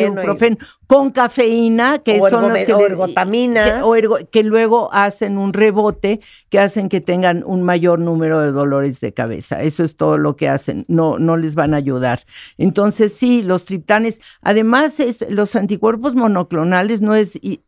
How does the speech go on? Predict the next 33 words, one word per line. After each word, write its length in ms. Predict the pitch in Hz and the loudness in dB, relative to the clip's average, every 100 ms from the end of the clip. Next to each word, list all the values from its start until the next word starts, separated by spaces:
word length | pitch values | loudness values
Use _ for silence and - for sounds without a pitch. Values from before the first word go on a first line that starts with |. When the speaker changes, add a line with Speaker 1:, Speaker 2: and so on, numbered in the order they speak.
| _ | _
Speaker 2:
ir 180 | 202 208 | 0 2
al, 260 | 214 202 180 | 2 0 -2
al, 760 | 147 156 156 131 143 82 - - | -2 -2 -2 -4 -4 -6 -10 -4
a 140 | 160 | 0
la 140 | 160 | 0
farmacia 480 | 160 165 170 185 208 | 0 0 0 0 -2
y 40 | - | -2
comprarlo. 560 | 165 180 180 185 147 - 143 | -2 0 0 0 -4 -8 -18
Speaker 1:
No. 180 | 131 139 | -12 -2
Speaker 2:
Hay 180 | 202 220 | 0 4
dosis. 680 | 247 254 247 139 - - _ - | 4 2 0 -10 -14 -18 _ -10
La 100 | 143 | 2
Speaker 1:
Claro. 200 | 196 185 | 2 2
Speaker 2:
primera 420 | 214 220 240 247 | 0 2 4 2
dosis 580 | 226 233 226 247 247 - | 2 0 0 -2 -2 0
es 220 | - 185 | -2 0
doble. 540 | 214 233 214 180 135 - _ - | 2 2 0 -2 -4 -10 _ -8
Las, 300 | 185 196 - | 0 0 2
eh, 240 | 320 185 | 0 -2
<coughs> 40 | - | -6
siguientes 640 | - 202 214 214 226 208 | -4 0 0 2 0 2
dosis 480 | 220 208 - 208 233 | 0 0 -2 -4 -2
es 60 | 185 208 | -2 0
Speaker 1:
Exacto, 40 | |
Speaker 2:
menos. 320 | 233 233 190 160 | 2 2 0 -4
Speaker 1:
exacto. 360 | 156 165 214 | -10 -4 0
Speaker 2:
Entonces, 360 | 240 254 262 - | 0 0 0 0
hay 200 | 220 247 | 0 0
que 140 | 247 240 | -2 -4
preguntarle 640 | 233 208 196 190 202 208 | -2 -2 -2 0 0 0
a 60 | 196 | -2
su 180 | 180 | -2
médico. 560 | 165 160 139 131 - | 0 2 0 -4 -8